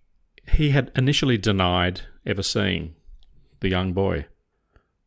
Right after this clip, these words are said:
but then he changed his story to say that he actually had been driving along a street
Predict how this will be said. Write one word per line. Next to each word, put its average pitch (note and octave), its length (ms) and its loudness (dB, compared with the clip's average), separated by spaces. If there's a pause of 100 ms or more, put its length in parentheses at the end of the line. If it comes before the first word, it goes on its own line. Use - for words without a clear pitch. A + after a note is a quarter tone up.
but - 160 -6
then G2+ 140 -2
he G2+ 80 -2
changed G2 500 -4
his F#2 100 -6
story F#2 640 -8 (960)
to - 100 -8
say D#2+ 640 -2 (760)
that - 400 -2 (880)
he F#2+ 200 -6
actually F2 480 -4
had E2+ 160 -6
been F2 200 -6
driving G2 440 2
along E2+ 400 -4 (360)
a - 80 -8
street - 540 -6